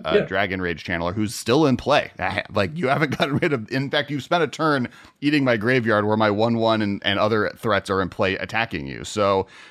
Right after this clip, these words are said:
Speaker 1: Yep.
Speaker 2: it's, it really put a lot of people kind of in a weird position where you almost ignored it. I wonder if that,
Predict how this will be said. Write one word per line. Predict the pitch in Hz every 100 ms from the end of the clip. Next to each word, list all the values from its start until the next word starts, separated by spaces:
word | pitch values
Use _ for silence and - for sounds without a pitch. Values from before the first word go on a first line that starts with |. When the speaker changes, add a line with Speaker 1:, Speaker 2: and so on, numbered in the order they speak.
| - -
Speaker 1:
Yep. | -
Speaker 2:
it's, | 113 - - -
it | 110
really | 80 135 160
put | 151 120
a | -
lot | 104 98
of | 95
people | 101 90
kind | 95
of | 92
in | 90
a |
weird | 82 87 85
position | 90 95 90
where | 87
you | 85
almost | 80 78
ignored | 76 - 101 90
it. | 85 - - - - 120
I | 131
wonder | 113 127 196 196 170
if | 113 -
that, | 107 104 98 101